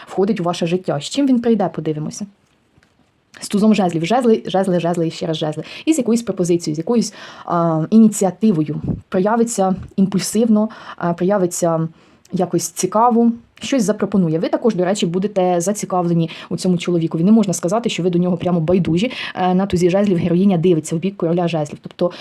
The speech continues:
е, імпульс внутрішній, е, бажання відповісти, е, йому у вас буде тож-, е, точно. Тобто, е, ця людина у вас буде викликати також яскравий інтерес, і він, ну, по тузу жезлів це початкова енергія, це може бути,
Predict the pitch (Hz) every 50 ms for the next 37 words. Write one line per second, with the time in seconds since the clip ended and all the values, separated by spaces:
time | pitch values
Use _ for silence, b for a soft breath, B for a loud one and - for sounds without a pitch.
0 | B B B B B - 170 170 165 165 - - 226 294 339 330 220 175 - -
1 | 185 190 196 185 - 170 160 - 165 160 160 - - - 170 160 151 175 185 180
2 | 202 233 302 285 226 190 175 165 - - 180 170 - 190 170 175 - - 196 220
3 | 254 262 - - - - - 175 170 165 170 175 175 202 240 233 170 165 185 185
4 | 185 165 175 185 175 175 180 180 - - 160 143 147 - - _ - 180 175 170
5 | 170 - 185 160 160 - 143 139 - _ _ _ _ _ _ _ _ _ _ -
6 | - 190 - _ _ - - 190 - - 208 196 196 196 B B B B B 190
7 | 180 180 - - 233 208 185 220 285 262 196 175 185 196 180 165 196 180 165 175
8 | - 170 165 - 208 208 - 180 175 175 175 B B B B B B B B B
9 | 190 185 208 233 233 - - - 180 185 175 - 208 202 196 185 - 190 175 -
10 | 190 196 226 262 269 - - - - 190 220 233 233 233 240 B B B B B
11 | B B B B B 226 240 233 220 - 214 196 233 240 254 240 214 180 - -
12 | 196 - 208 - 240 196 180 185 208 233 254 226 208 185 - - 180 202 196 180
13 | 160 190 214 220 - 196 185